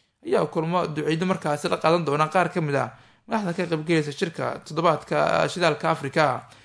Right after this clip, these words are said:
Wasiirka ayaana sidoo kale marka uu shirka u soo ilaado maalinta Khamiista habeenka Jimcaha markaas soo galaysa la kulmi doona jaaliyadda Soomaaliyeed ee magaalada Cape Town ee waddankaasi Koonfur Afrika.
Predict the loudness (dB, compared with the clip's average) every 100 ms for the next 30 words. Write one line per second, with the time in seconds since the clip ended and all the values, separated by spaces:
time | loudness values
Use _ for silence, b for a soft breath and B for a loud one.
0 | B B -14 -6 -2 -2 -2 0 0 -2
1 | -4 -4 -2 -2 0 0 -2 -4 -2 -4
2 | -6 -8 -6 -4 -2 0 2 2 2 0
3 | -2 -2 -4 -8 -6 -2 -2 0 0 2
4 | 0 -4 B B B 0 0 0 -4 -4
5 | 0 2 2 0 -2 -4 -2 -2 0 -2
6 | -2 -2 -2 -2 -6 -6 -2 0 -2 -8
7 | B B B -2 0 2 -2 -4 -4 0
8 | 2 2 -2 -8 -2 -2 -2 0 0 2
9 | 0 -2 -4 -4 -2 -2 -2 -2 -2 0
10 | 0 -2 -4 -4 -4 -4 -2 -2 -2 -4
11 | -2 0 -2